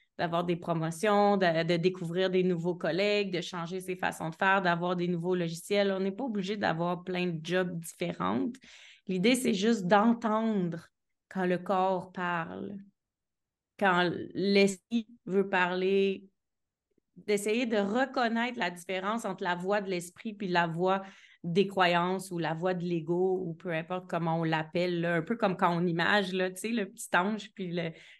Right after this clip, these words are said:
le petit démon, là. Bon, c'est pas tout à fait ça, là, parce qu'il y a plein de voix dans notre tête, mais c'est de reconnaître celle qui vient du cœur, d'apprendre à l'entendre. Elle a pas le même ton de voix que les autres.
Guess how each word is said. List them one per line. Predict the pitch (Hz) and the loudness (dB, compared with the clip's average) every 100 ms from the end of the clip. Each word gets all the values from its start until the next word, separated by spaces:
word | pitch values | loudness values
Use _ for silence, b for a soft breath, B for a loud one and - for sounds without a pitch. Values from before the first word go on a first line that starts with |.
| - | 2
le | 175 | 2
petit | 175 - 185 | 2 -6 0
démon, | 180 175 190 180 262 220 | 4 6 6 6 6 4
là. | 208 269 240 | 2 2 2
Bon, | 214 214 214 | 4 4 2
c'est | 196 185 | -2 -4
pas | 220 | -4
tout | 220 - | -6 -2
à | 202 | -2
fait | 202 185 - | 0 -2 -4
ça, | - 233 381 | -2 0 0
là, | 330 | 0
parce | 339 208 | -2 -4
qu'il | - 190 | -4 -2
y | 175 | -2
a | |
plein | 175 - 233 247 | -2 0 2 2
de | 190 | -2
voix | 180 185 240 | 0 0 2
dans | 226 196 | 0 0
notre | 185 185 | -2 -4
tête, | 180 - - | -4 -4 -4
mais | 214 | -6
c'est | 196 190 | -2 -2
de | 185 | 0
reconnaître | 208 214 202 196 220 233 B B | -2 2 2 2 0 -2 B B
celle | - - 220 214 | -8 0 0 0
qui | - | -4
vient | 180 175 226 | -2 0 2
du | 202 165 - | 0 -4 -4
cœur, | 220 180 190 180 165 - _ _ _ _ _ _ _ - | 0 2 2 0 -2 -8 _ _ _ _ _ _ _ -2
d'apprendre | 196 190 - 233 240 | 0 2 4 6 6
à | 190 | 6
l'entendre. | 185 185 180 180 190 185 180 | 6 4 2 0 0 0 -2
Elle | 180 | -4
a | |
pas | 180 240 | -2 -2
le | |
même | 233 208 208 | 0 0 -2
ton | 202 185 | -4 -6
de | 185 | -4
voix | 180 214 | 0 0
que | 220 185 | 0 -4
les | 175 165 | -6 -4
autres. | 180 196 294 | -2 -2 -4